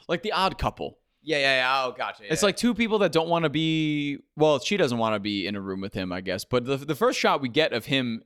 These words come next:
Speaker 1: uh, meeting her is he walks into this room and she's naked.
Speaker 2: Yeah, yeah,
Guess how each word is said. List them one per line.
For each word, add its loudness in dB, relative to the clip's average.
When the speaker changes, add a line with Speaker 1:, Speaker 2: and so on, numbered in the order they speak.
Speaker 1:
uh, 0
meeting -4
her -4
is -4
he -6
walks -2
into -4
this -6
room 0
and -4
she's -6
naked. -4
Speaker 2:
Yeah, -2
yeah, 2